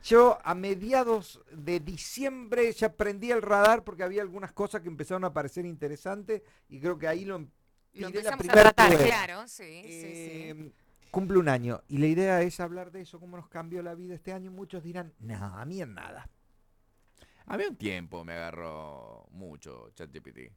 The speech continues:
Speaker 3: Mucho, mucho, mucho de, de pedirle que me arme cosas.
Speaker 2: Mm.
Speaker 1: Lo primero que abrió
Speaker 2: Bueno,
Speaker 1: es
Speaker 2: también tiene que ver cuando aparecen cosas nuevas, ¿viste? Es como que lo empezás a probar, a ver de qué se trata y, bueno,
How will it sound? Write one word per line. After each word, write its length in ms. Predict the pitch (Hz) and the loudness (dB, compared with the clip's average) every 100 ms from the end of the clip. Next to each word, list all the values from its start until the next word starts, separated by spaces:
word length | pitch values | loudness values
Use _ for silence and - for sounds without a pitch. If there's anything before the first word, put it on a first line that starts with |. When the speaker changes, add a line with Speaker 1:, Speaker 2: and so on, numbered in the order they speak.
| _ _ _ | _ _ _
Speaker 3:
Mucho, 440 | 107 101 80 82 | -14 -12 -14 -14
mucho, 260 | 82 78 76 | -14 -14 -16
mucho 260 | 67 - 73 | -18 -16 -14
de, 200 | 65 64 | -12 -14
de 100 | 78 | -10
pedirle 380 | 87 95 92 85 | -6 -6 -6 -10
que 80 | 82 | -10
me 60 | |
arme 220 | 87 85 82 | -10 -10 -10
cosas. 840 | 95 98 87 80 73 58 - - | -6 -6 -6 -8 -10 -12 -12 -16
Speaker 2:
Mm. 60 | 170 160 131 _ | -16 -16 -18 _
Speaker 1:
Lo 280 | - 180 202 | -2 2 2
primero 440 | - 214 262 285 247 | 2 0 0 0 0
que 140 | 165 | 0
abrió 580 | 143 131 139 165 233 262 | 0 0 0 0 0 -4
Speaker 2:
Bueno, 140 | - - | -12 -6
Speaker 1:
es 80 | 151 | -4
Speaker 2:
también 200 | 196 269 | -2 -4
tiene 180 | 349 208 | -6 -4
que 80 | 170 | 2
ver 180 | 190 214 | 2 2
cuando 460 | 180 151 143 139 | 0 0 -2 -2
aparecen 500 | 131 131 160 175 196 | -2 0 -2 -2 -4
cosas 280 | 165 175 151 | -4 -6 -6
nuevas, 380 | 180 185 139 135 | -6 -6 -8 -10
¿viste? 260 | 156 - | -12 -10
Es 40 | 185 | -10
como 180 | 180 175 | -10 -12
que 60 | |
lo 80 | 151 | -12
empezás 320 | 156 160 180 | -12 -12 -10
a 60 | 185 | -10
probar, 460 | 175 180 190 226 226 | -8 -4 0 0 0
a 60 | 170 | -4
ver 100 | 180 | -6
de 80 | 175 | -10
qué 100 | 170 | -14
se 120 | - | -14
trata 340 | 185 190 233 240 | -10 -8 -8 -12
y, 20 | |
bueno, 240 | 156 127 | -16 -18